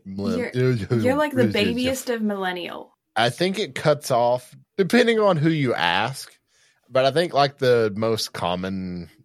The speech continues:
Speaker 1: uh, theme is ninety-six.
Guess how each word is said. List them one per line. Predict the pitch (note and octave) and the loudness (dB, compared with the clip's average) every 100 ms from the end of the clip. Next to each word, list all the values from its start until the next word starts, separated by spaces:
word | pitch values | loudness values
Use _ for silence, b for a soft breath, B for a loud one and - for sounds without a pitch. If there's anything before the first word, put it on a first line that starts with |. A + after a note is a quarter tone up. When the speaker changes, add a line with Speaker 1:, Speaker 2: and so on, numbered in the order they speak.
| - | -6
Speaker 1:
uh, | E2 D#2+ D2+ D2+ | -2 -2 -4 -6
theme | - E2+ F2 F#2 F2+ D2+ | -8 -8 -6 -4 -6 -4
is | D2 C#2+ E2 | -6 -6 -6
ninety-six. | D#2+ D#2 C#2+ - - C#2 G#2 - - - | -6 -8 -10 -12 -10 -10 -10 -8 -8 -8